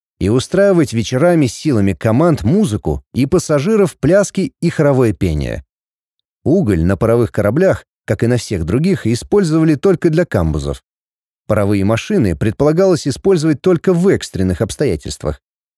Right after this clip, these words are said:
Адмирал Невельский решил, что обстоятельства близки к экстренным. Паровые корабли взяли на буксир парусники.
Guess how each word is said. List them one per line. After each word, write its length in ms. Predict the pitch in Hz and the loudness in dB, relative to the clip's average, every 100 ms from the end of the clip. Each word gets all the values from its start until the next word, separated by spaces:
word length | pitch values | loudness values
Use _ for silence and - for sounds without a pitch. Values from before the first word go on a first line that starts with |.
| _ _ _ | _ _ _
Адмирал 540 | 95 101 98 139 165 120 | -2 0 2 2 2 2
Невельский 720 | 107 101 185 170 - 78 78 | 2 2 0 -2 -2 -4 0
решил, 400 | 123 147 240 233 | 0 -2 -2 -2
что 200 | - 196 | 0 0
обстоятельства 760 | 180 - 147 185 180 156 160 127 | 0 0 0 0 0 -2 0 0
близки 420 | 123 156 - 180 | 2 0 -2 -4
к 120 | - | -2
экстренным. 600 | 143 - - 76 71 67 _ _ _ - | -2 -4 -4 -4 -4 -6 _ _ _ -2
Паровые 380 | 113 117 120 104 | 0 2 0 0
корабли 420 | 120 117 190 180 | 0 2 2 0
взяли 320 | 113 165 147 | 0 0 2
на 120 | 127 | 2
буксир 460 | 127 131 - 151 131 | 2 -2 -2 -2 0
парусники. 720 | 196 110 80 73 71 57 | 2 2 0 -6 -8 -10